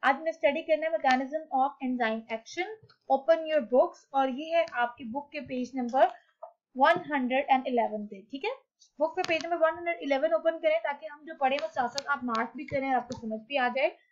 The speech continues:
Mechanism of enzyme action में आपको क्या बताया हुआ है, सबसे पहले आप ये देखें, अ, mechanism of enzyme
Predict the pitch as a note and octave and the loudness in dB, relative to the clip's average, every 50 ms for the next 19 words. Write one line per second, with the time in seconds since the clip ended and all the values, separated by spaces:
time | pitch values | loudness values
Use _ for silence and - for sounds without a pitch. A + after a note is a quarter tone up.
0 | _ _ _ _ _ _ D4+ D4+ E4+ D#4+ E4 E4+ F4+ F#4 G4+ G#4 G4 G4 F#4+ F#4 | _ _ _ _ _ _ -4 2 4 4 4 4 0 -4 -8 -10 -10 -8 -8 -6
1 | F4 D4+ D4+ D4 E4 E4+ E4+ D4+ - - F4 F4 F4+ F4+ D#4 C#4 C4+ - D#4 C4 | -2 0 0 0 0 -2 -4 -6 -6 -10 -12 -10 -4 -2 -2 -2 -2 -4 -6 -4
2 | D#4+ D4+ C4+ - B3 C#4 B3+ A#3+ A#3+ B3 B3+ D#4 - - _ _ _ _ _ _ | -4 -4 -4 -4 -4 -2 -2 0 0 0 -2 -4 -4 -8 _ _ _ _ _ _
3 | _ _ _ _ _ - - _ _ _ _ - - _ _ _ _ _ _ _ | _ _ _ _ _ -20 -20 _ _ _ _ -20 -20 _ _ _ _ _ _ _
4 | _ _ _ _ - C4+ B3+ F#4+ F4 F4+ E4+ E4+ F4+ F#4 F4+ F4+ E4+ D#4 E4 D#4+ | _ _ _ _ -14 -10 -6 2 6 8 8 8 8 6 4 4 0 -2 -2 -2
5 | D4+ B3 - C#4+ C#4+ E4+ F#4+ _ _ _ _ _ _ _ - - - _ _ _ | -2 -2 -2 -4 -6 -6 -8 _ _ _ _ _ _ _ -12 -12 -12 _ _ _
6 | _ _ _ _ _ _ _ _ _ _ _ _ _ _ _ _ _ _ _ _ | _ _ _ _ _ _ _ _ _ _ _ _ _ _ _ _ _ _ _ _
7 | _ _ _ - _ _ _ _ _ _ _ _ _ _ _ _ _ _ _ _ | _ _ _ -20 _ _ _ _ _ _ _ _ _ _ _ _ _ _ _ _
8 | _ _ _ _ _ _ _ - - _ _ _ _ _ _ - _ _ _ _ | _ _ _ _ _ _ _ -20 -20 _ _ _ _ _ _ -20 _ _ _ _
9 | _ _ - C#4 C4+ C4+ C4+ D4 D4 D#4+ D#4 D#4 E4+ F4 F#4+ F#4+ F#4+ G4+ G4 F4+ | _ _ 0 0 2 2 2 2 4 4 4 4 2 0 -4 -8 -8 -10 -12 -6
10 | D4 D4 C#4 C#4+ D#4 | -2 -2 -2 -2 -2